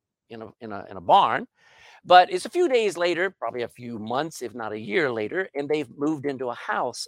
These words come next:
at this point. Uh, and that's when, in chapter two, we just read that some men come into Jerusalem. These men are kind of unique. These are Persian men.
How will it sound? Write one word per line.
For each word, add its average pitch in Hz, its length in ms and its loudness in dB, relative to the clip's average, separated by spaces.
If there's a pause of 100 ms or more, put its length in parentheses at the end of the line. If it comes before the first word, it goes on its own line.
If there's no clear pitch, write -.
at 120 140 -6 (140)
this 107 200 -14 (240)
point. 131 480 -6 (1700)
Uh, 147 280 6
and 151 240 -4
that's 240 400 4
when, 196 500 2
in 190 420 0
chapter 226 380 4
two, 233 240 0
we 180 140 -2
just 175 240 -4
read 156 380 2
that 160 140 -6
some 180 380 -6
men 202 540 -6 (180)
come 208 180 -8
into 156 280 -4
Jerusalem. 214 920 0 (1080)
These 262 160 0
men 220 180 4
are 170 140 6
kind 214 260 0
of 170 180 2 (560)
unique. 160 460 2 (140)
These 220 260 -6
are 226 140 0 (100)
Persian 185 880 -2
men. 107 380 -12